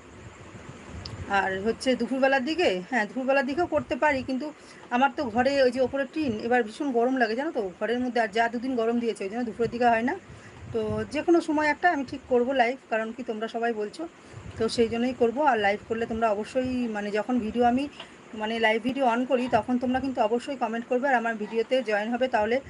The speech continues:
আমি তোমাদের সঙ্গে কথা বলতে পারবো, আর, আহ, মানে আমারও ভালো লাগবে, এই আর কি, ঠিক আছে? তো চলে এসেছি, রাত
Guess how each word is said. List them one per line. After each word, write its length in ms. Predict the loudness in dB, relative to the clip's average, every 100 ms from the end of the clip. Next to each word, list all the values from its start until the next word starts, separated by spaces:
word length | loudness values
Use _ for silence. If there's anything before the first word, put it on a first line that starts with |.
| -18 -18 -10
আমি 160 | -6
তোমাদের 240 | -2 -2 -2
সঙ্গে 220 | -4 -2
কথা 160 | 2 2
বলতে 180 | 2
পারবো, 260 | 4 4 4
আর, 260 | 4 4 0
আহ, 580 | -2 -4 -4 -4 -4 -4
মানে 400 | -4 -4 -6 -6 -10 -12 -12 -2
আমারও 280 | 2 4
ভালো 180 | 4 2
লাগবে, 320 | 2 -2 -6 -12 -16 -20 -20 -6
এই 160 | 2 4
আর 80 | 2 -4
কি, 100 | -14 -14 -20 -16 -16 -16 -20 -20 -20 -20 -10
ঠিক 160 | -4 -2
আছে? 280 | 0 0 -2 -6 -20 -20 -18 -18 -18 -18 -14 -2
তো 100 | 0
চলে 240 | 4 4
এসেছি, 300 | 4 0 -2
রাত 200 | 2 2